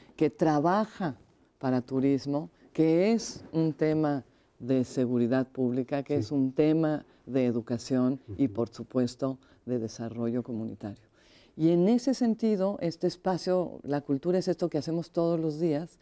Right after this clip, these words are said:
Speaker 1: y que, como hemos dicho estos días o estos años, es este espacio que, cotidiano,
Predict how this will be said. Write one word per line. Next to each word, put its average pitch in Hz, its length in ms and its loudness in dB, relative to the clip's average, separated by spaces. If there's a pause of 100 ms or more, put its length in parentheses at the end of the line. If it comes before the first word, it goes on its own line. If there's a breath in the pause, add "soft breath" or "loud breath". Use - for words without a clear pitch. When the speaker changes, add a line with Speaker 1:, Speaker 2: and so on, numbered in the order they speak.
(200 soft breath)
Speaker 1:
y 127 140 -4
que, 131 180 -2
como 135 240 -4
hemos 147 160 -2
dicho 143 220 -6
estos 131 280 -10
días 143 280 0 (340 soft breath)
o 123 140 -4
estos 131 260 -6
años, 143 340 -2
es 131 360 -4
este 135 240 -8
espacio 135 400 -6
que, 117 200 -6 (360 soft breath)
cotidiano, 143 880 -2